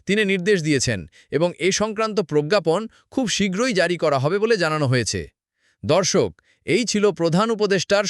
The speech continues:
সরাসরি নির্দেশে রানিং মাস থেকে নবম পে স্কেল কার্যকর হওয়া নিয়ে এই মুহূর্তের সবচেয়ে বড় ব্রেকিং নিউজ। এই আকস্মিক এবং চূড়ান্ত সিদ্ধান্তে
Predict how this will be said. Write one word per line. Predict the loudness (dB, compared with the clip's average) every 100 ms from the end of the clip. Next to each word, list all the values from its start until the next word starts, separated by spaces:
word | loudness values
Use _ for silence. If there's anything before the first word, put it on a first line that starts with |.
| 0
সরাসরি | 0 2 0 -2 -2
নির্দেশে | -2 -2 0 0 0 -2 -12 -8
রানিং | -2 -2 -2 -2
মাস | 0 0
থেকে | 0 0 2 0 -4 _ -4
নবম | 2 2 4 2
পে | 2 2 2
স্কেল | 0 0 0 0
কার্যকর | 0 0 0 2 2
হওয়া | 4 2
নিয়ে | 2 0 -2 -6 _ -4
এই | 0 2
মুহূর্তের | 4 4 2 -2 0
সবচেয়ে | -2 -2 0 2
বড় | 2
ব্রেকিং | 2 0 0
নিউজ। | 0 -2 -4 -10 -16 _ _ _ _ _ -2
এই | 2 2
আকস্মিক | 2 0 0 0 0
এবং | 0 0
চূড়ান্ত | 0 0 0 -2
সিদ্ধান্তে | -2 -2 0 0 0 -2